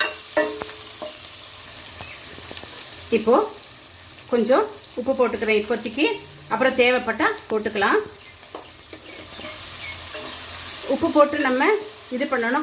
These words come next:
கொஞ்சம் சீக்கிரமா வதங்கி கிடைச்சிடும் நமக்கு வெங்காயம். இப்போ வெங்காயம் வதங்கி இருக்கு, ரொம்ப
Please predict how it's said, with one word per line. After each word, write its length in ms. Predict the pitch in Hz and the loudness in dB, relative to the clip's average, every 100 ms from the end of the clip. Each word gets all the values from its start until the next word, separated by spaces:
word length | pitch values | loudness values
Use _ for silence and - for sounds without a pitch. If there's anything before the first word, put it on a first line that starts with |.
| 302 | 2
கொஞ்சம் 220 | 226 214 | 0 2
சீக்கிரமா 440 | 311 302 285 247 330 262 | 4 6 6 6 6 6
வதங்கி 300 | 214 254 262 | 4 4 2
கிடைச்சிடும் 440 | 214 208 240 208 196 | 0 0 2 4 4
நமக்கு 260 | 190 - 196 | 2 2 2
வெங்காயம். 540 | 202 214 202 220 392 415 - - - - - 440 311 - - - - - - - 208 214 - - - 311 | 4 6 6 6 4 2 -10 -12 -12 -12 -12 -12 -12 -14 -14 -12 -10 -8 -6 0 0 0 -10 -6 -2 -2
இப்போ 180 | - 262 359 285 220 | 6 8 8 4 2
வெங்காயம் 520 | 220 226 220 254 415 - - 214 | 4 6 4 6 4 0 -8 -2
வதங்கி 320 | 196 226 220 | 2 4 2
இருக்கு, 260 | 190 - 294 - - - - - - - - 220 | 2 2 2 2 -4 -4 -10 -20 -20 -20 -4 2
ரொம்ப 300 | 247 320 427 | 4 6 6